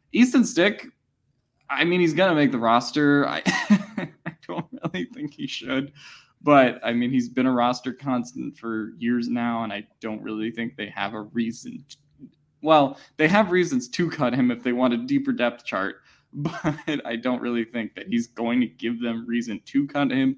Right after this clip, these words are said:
uh, just based on the, it seems like they like that quarterback room with those three guys. So that's why I bought Easton Stick. Uh, the two flyers here for me are Gaziano and Egbele.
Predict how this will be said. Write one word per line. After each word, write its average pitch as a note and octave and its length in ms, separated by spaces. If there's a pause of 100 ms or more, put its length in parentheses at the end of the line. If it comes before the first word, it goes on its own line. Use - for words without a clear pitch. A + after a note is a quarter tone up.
(380)
uh, G2+ 200
just G2+ 240
based G#2+ 260
on G#2 260 (140)
the, - 120 (120)
it A2+ 180
seems A#2 220
like A#2 120
they A2+ 100
like A2+ 240
that G#2+ 120
quarterback A2 380
room A2+ 140
with G#2+ 120
those G#2+ 200
three - 200
guys. - 320
So - 60
that's G#2+ 180
why G#2+ 120
I G2 40
bought G#2 240
Easton G2+ 260
Stick. - 440 (500)
Uh, A#2+ 460 (600)
the D3+ 100
two A3 240
flyers C3+ 560
here C#3 180
for C3 140
me A#2+ 140
are A2+ 120
Gaziano A#2 800
and G2+ 180
Egbele. C#3+ 640